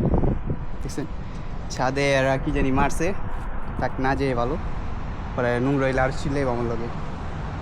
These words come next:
ওই দেন মসজিদ, ওইটা হলো মসজিদ, আর এই সাইডে সুইমিং পুল।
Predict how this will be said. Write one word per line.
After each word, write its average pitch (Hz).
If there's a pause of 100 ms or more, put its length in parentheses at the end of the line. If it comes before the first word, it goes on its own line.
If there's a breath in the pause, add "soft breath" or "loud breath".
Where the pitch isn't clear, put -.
(2000 loud breath)
ওই 147
দেন 131
মসজিদ, 139 (680)
ওইটা 143
হলো 147
মসজিদ, 165 (840)
আর 135
এই 135
সাইডে 143 (100)
সুইমিং 147
পুল। -